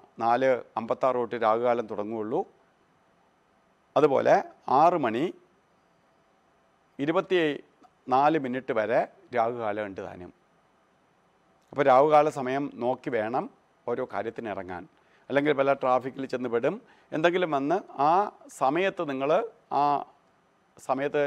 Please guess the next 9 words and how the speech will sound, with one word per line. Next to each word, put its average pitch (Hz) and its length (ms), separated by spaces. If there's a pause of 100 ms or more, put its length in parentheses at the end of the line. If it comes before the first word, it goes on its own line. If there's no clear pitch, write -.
ലക്ഷ്യസ്ഥാനത്ത് 131 580
എത്താൻ 123 240
പറ്റാതെ 98 320
വരും. 90 200 (1500)
ഇന്നത്തെ 180 240 (100)
അഭിജിത്ത് 165 380
മുഹൂർത്തവും 156 580 (840)
പന്ത്രണ്ട് 180 440
മണി 143 180